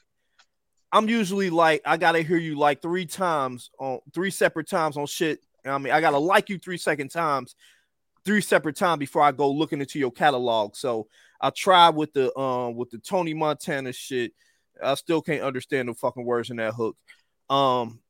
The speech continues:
<clears throat> then there, there was another song. Um, oh, me and, um, me and my homie, we was in the car one day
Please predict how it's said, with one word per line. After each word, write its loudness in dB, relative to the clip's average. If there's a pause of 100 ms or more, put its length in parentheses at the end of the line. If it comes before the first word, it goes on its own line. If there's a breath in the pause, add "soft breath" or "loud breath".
(140)
<clears throat> -18
then 2
there, 4
there 0
was -4
another 0
song. 0 (200)
Um, 0 (460)
oh, 10 (600)
me 0
and, 0
um, 0
me -4
and -4
my 0
homie, -4 (360)
we 2
was -2
in -4
the -4
car 2
one -4
day -2